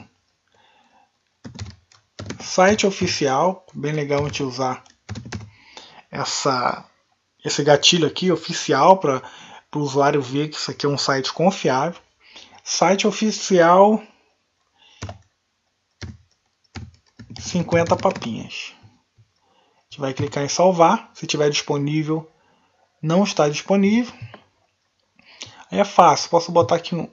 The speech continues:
mais um Lzinho aqui, ó. Agora com certeza vai.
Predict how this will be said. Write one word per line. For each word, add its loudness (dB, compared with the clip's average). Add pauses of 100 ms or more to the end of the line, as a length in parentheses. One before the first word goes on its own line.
mais 2
um 6
Lzinho 0
aqui, -10
ó. -12 (720)
Agora -12
com -8
certeza 2
vai. -4